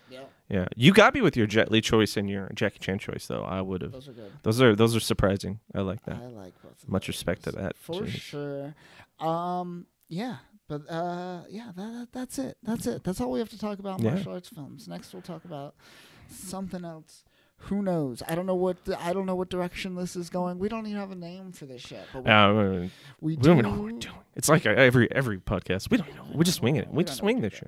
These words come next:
Speaker 1: doing. We don't know what we're doing. We do have a
Speaker 2: Yeah.
Speaker 1: website, though. We do have a website.
Speaker 2: Yeah.
Speaker 1: Visit, uh, freespeechgeek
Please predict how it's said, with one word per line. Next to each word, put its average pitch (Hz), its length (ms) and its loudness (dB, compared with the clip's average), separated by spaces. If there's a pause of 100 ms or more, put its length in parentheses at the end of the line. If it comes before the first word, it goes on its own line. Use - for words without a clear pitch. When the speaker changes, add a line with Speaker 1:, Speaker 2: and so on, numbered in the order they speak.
Speaker 1:
doing. - 120 -20
We 160 80 -10
don't 160 160 -12
know 127 60 -14
what 82 180 -20
we're - 80 -20
doing. 139 120 -16
We 165 100 -4
do 220 100 0
have 294 140 2
a - 40 -2
Speaker 2:
Yeah. 320 140 0
Speaker 1:
website, 220 300 -4
though. 139 160 -8
We 151 80 -6
do 180 60 -4
have 190 140 -4
a 180 40 -10
website. 180 340 -6
Speaker 2:
Yeah. 254 280 8
Speaker 1:
Visit, 165 380 -8
uh, 147 340 -8
freespeechgeek 214 640 -14